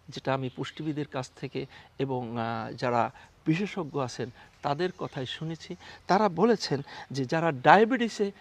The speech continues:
আক্রান্ত আছেন, তাদের ডায়াবেটিসটা নিয়ন্ত্রণে নেয় এই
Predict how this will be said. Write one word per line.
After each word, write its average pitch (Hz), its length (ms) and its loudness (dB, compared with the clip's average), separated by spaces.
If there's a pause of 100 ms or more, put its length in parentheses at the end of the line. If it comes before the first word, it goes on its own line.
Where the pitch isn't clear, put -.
(120)
আক্রান্ত 156 520 -6
আছেন, 151 300 -6 (280)
তাদের 151 360 -4
ডায়াবেটিসটা 151 640 -2
নিয়ন্ত্রণে 160 680 -2
নেয় 131 220 -2 (240)
এই 131 340 -2